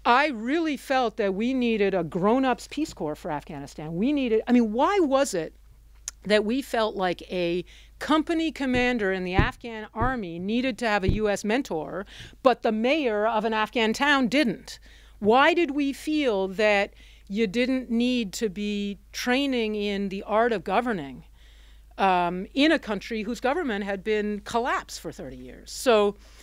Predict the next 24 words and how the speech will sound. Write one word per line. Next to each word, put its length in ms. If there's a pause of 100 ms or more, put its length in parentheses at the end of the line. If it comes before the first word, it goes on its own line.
it's 220
a 20
great 240
question, 640
um, 240
but 180
I 120
think, 500 (800)
um, 760 (220)
information 760
is 160
the 100
very 340
first, 320
and 140
that 140
means 180
languages, 500
by 140
the 80
way. 200 (120)
I 20
mean, 320 (220)
it's, 360